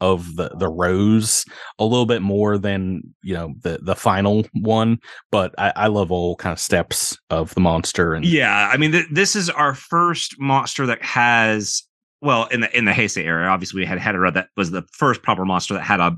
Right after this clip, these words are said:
Speaker 2: a metamorphosis that it goes through, but
Speaker 1: Yeah, yeah,
Speaker 2: this
Speaker 1: we're,
Speaker 2: ha-,
Speaker 1: I'm
Speaker 2: this
Speaker 1: gonna talk about
Speaker 2: happens
Speaker 1: that as well later.
Speaker 2: this happens several times in the Heisei era. This is a, a trend that we see where you have a creature turning into different things, and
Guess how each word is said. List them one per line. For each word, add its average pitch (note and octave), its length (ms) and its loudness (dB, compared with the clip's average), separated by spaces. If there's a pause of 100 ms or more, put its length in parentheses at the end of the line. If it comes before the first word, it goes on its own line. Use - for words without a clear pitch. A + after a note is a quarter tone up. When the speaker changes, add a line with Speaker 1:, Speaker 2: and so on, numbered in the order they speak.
(140)
Speaker 2:
a G2+ 100 2
metamorphosis G#2 960 0
that E2 100 -6
it F#2 80 -10
goes F#2 240 -2
through, F2+ 240 -2
but F2+ 200 0 (240)
Speaker 1:
Yeah, C3 400 -2
yeah, G#2+ 160 0
Speaker 2:
this - 160 -2
Speaker 1:
we're, - 80 -2
Speaker 2:
ha-, - 60 -6
Speaker 1:
I'm G#2 100 -2
Speaker 2:
this A2+ 100 2
Speaker 1:
gonna G#2+ 40 -2
talk A2+ 220 -2
about C3+ 120 0
Speaker 2:
happens G2 100 -2
Speaker 1:
that G#2+ 180 0
as F2 160 -8
well G2 200 -4
later. F2 300 -6 (420)
Speaker 2:
this C#3 160 -4
happens G#2+ 380 -2
several F#2 300 0
times E2 600 0
in F2 300 0
the F2 80 -2
Heisei F2+ 400 -2
era. E2+ 280 2
This G2+ 240 0
is G2 240 0
a, F#2+ 380 2 (160)
a B2 100 2
trend A2 680 -2 (100)
that G#2 140 0
we G#2 120 0
see G2 320 0
where F2+ 360 2
you F#2+ 140 -2
have G2+ 240 0
a F#2 60 -6
creature G#2 400 -6
turning A#2+ 500 0
into G#2 580 0 (500)
different C3+ 460 0
things, G#2+ 600 0
and F3+ 400 2